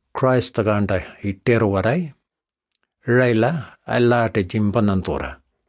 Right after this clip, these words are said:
Itelarai, arantaraila, ngataganari. Arakantara,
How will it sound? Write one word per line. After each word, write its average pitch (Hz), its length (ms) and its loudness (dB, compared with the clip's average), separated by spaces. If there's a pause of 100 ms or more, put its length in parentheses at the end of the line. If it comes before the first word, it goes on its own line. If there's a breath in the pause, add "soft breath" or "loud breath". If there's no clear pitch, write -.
(1700)
Itelarai, 127 880 0
arantaraila, 113 1040 0
ngataganari. 95 1080 -2 (680 loud breath)
Arakantara, 117 800 0